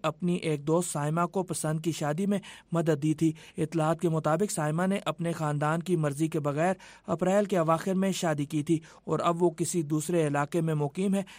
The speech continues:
جس کا علم اس کے خاندان کو نہیں ہے۔ وزیر اعظم نے کہا کہ اس قتل میں ملوث مجرموں کے خلاف قانونی کارروائی جلد مکمل کی جانی چاہیے۔ ادھر انسانی حقوق کمیشن پاکستان نے جمعے کو ایک بیان میں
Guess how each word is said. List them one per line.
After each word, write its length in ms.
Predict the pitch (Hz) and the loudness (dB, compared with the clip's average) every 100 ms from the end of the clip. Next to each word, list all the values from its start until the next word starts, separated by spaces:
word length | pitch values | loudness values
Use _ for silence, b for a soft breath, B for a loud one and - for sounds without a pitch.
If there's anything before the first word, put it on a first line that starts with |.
| B - | B -2
جس 200 | 180 - | -2 0
کا 200 | 180 170 | 0 0
علم 300 | 170 185 185 | 0 0 0
اس 140 | 165 | -2
کے 120 | 175 | -4
خاندان 500 | 160 160 151 147 165 | -2 -2 0 0 0
کو 140 | 165 170 | 2 0
نہیں 300 | 143 147 151 | 2 0 -2
ہے۔ 100 | 156 B B 180 | -4 B B -4
وزیر 320 | 147 160 156 | 0 2 2
اعظم 260 | 151 170 | 2 0
نے 100 | 170 | -2
کہا 260 | 160 170 190 | 0 0 0
کہ 140 | 190 147 | 0 -4
اس 200 | 151 - | -6 -2
قتل 300 | 165 160 160 | -4 -2 -2
میں 140 | 160 | 0
ملوث 440 | 147 147 151 156 151 | 0 0 0 -2 -2
مجرموں 420 | 143 151 156 147 | -4 -2 -2 -2
کے 100 | 151 | -4
خلاف 340 | 165 165 185 B B B | -2 0 0 B B B
قانونی 480 | - 170 175 202 226 | -2 2 4 2 2
کارروائی 500 | 214 165 160 156 185 | 2 2 4 2 2
جلد 280 | 151 160 175 | 2 0 0
مکمل 400 | 160 147 156 175 | -2 -2 0 0
کی 200 | 160 170 | -2 -2
جانی 280 | 147 143 151 | -2 -2 0
چاہیے۔ 340 | 151 147 156 156 B B - | 0 0 -2 -4 B B -2
ادھر 200 | 160 175 | 0 2
انسانی 440 | 156 143 151 165 | 0 -2 -2 0
حقوق 300 | 156 151 160 | 0 0 0
کمیشن 400 | 170 151 151 220 | 0 -2 0 0
پاکستان 560 | 190 147 151 - 156 170 | 0 -2 -2 -2 0 0
نے 100 | 165 | 0
جمعے 320 | 147 147 160 | 0 0 0
کو 160 | 160 151 | 2 0
ایک 140 | 139 | 0
بیان 320 | 147 147 | -2 0
میں 80 | 185 | 2